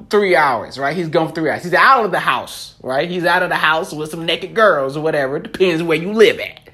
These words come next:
What's the difference? You let me know. All right, now look, I agree with the ladies. You don't have to buy the man two K. You don't have to. It's a kind gesture. That's all it is. It's just a kind gesture. I'm just speaking for the gamers right now.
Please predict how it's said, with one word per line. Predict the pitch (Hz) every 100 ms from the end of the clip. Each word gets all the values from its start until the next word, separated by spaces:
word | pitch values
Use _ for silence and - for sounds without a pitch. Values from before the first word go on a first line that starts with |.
| _ _ _ -
What's | 262 247
the | 151
difference? | 107 92 87 139 _ _ _ -
You | 208
let | 196 170
me | 165
know. | 131
All | - - -
right, | - 180 196
now | 220
look, | 247 359 285 - - -
I | 277 349 285
agree | 208 269 269
with | 233 196
the | 196
ladies. | 220 247 240 233 - - _ _
You | 170
don't | 202 208 -
have | - - 180 185 185 -
to | 151
buy | 113 123 135 131 127 131 - _ -
the | 110
man | 110 113 110 107
two | - 101
K. | 107 95
You | 117
don't | 147 123
have | - 151 107 -
to. | 110 - -
It's | 523 -
a | -
kind | 247 247 240 208
gesture. | 254 - - - - - _ -
That's | - -
all | 185 160 139
it | 156
is. | 202 254 - -
It's | 440 453
just | 453 427
a |
kind | - 240 208 170
gesture. | 151 180 262 202
I'm | 262 220
just | 196
speaking | 180 151
for | 135
the | 127
gamers | 117 110 98 95
right | 95 90
now. | 98